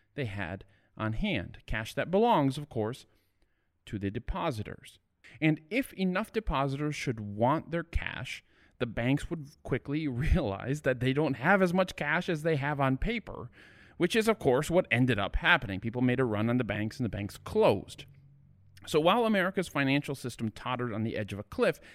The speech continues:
Adventists, like everybody else, blithely made plans for the future. A month before the crash, William Spicy Spicer responded to anonymous rumors that the church was hoarding mission funds.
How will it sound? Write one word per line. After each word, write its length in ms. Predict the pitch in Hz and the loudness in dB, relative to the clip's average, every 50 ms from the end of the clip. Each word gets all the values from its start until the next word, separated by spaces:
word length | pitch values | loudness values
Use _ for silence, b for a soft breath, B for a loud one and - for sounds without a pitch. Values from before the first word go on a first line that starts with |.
| B B B B - | B B B B 2
Adventists, 680 | 95 113 139 165 160 139 107 95 - 123 156 - - | 4 4 4 4 2 2 0 2 2 -2 -4 -4 -6
like 140 | 92 92 - - | -8 -8 -6 -8
everybody 480 | 95 90 92 82 87 90 78 - 82 | -8 -8 -8 -8 -8 -10 -8 -4 0
else, 260 | 101 131 190 - - B B B B B B B | 2 2 2 0 -2 B B B B B B B
blithely 800 | - 104 110 110 110 110 123 143 160 165 156 139 156 156 156 156 | -8 -4 -2 0 0 2 2 4 4 2 2 2 0 2 2 2
made 360 | 143 139 127 131 143 147 - | 2 2 2 0 0 -2 -6
plans 420 | - - 98 98 101 107 117 123 - | -12 -10 -8 -6 -4 -4 -4 -4 -6
for 100 | - 147 | -8 -12
the 60 | 160 | -12
future. 400 | - - 269 294 - - - - _ _ _ _ _ - | -6 0 0 0 0 0 -8 -10 _ _ _ _ _ -2
A 60 | - 117 | 2 4
month 200 | 147 175 185 - | 4 4 4 2
before 320 | 180 170 - 185 180 190 | -2 -2 -2 -2 -4 -2
the 100 | 180 180 | -4 -6
crash, 540 | _ - - 240 226 202 - - - - - | _ -6 -6 -4 -4 -4 -6 -8 -12 -8 -2
William 360 | 131 131 139 139 131 123 113 | 2 2 4 4 4 2 0
Spicy 540 | - - - - - 113 113 - - 110 110 | -2 -6 -8 -4 -4 -4 -4 -4 -10 -10 -10
Spicer 600 | - - - - 95 120 120 - 123 127 127 B B B B B B B B B | -10 -12 -8 -6 -6 -6 -6 -4 -2 -2 -2 B B B B B B B B B
responded 680 | 120 135 139 - - - 139 143 143 151 147 135 127 - | -4 -4 -4 -4 -4 -4 -2 -2 0 0 0 -2 -2 -2
to 120 | 151 143 | -2 0
anonymous 540 | 131 127 123 127 139 147 151 139 135 135 131 | 2 2 2 2 2 2 2 2 0 0 -2
rumors 540 | 120 113 123 143 151 147 147 143 143 143 135 | -2 2 4 4 4 4 2 0 -2 -2 -2
that 160 | 127 123 - | -4 -4 -4
the 60 | - - | -8 -14
church 360 | - - 156 151 147 - - | -8 -6 -6 -6 -6 -6 -8
was 140 | 135 127 - | -8 -8 -10
hoarding 680 | - - - 127 131 135 131 131 131 127 123 120 123 | -12 -6 0 0 2 2 2 0 0 0 2 2 0
mission 360 | 160 170 - - 110 95 92 | 0 -2 -2 0 0 0 0
funds. 500 | - - 90 76 - - - - - | -2 -2 -4 -4 -4 -10 -14 -16 -20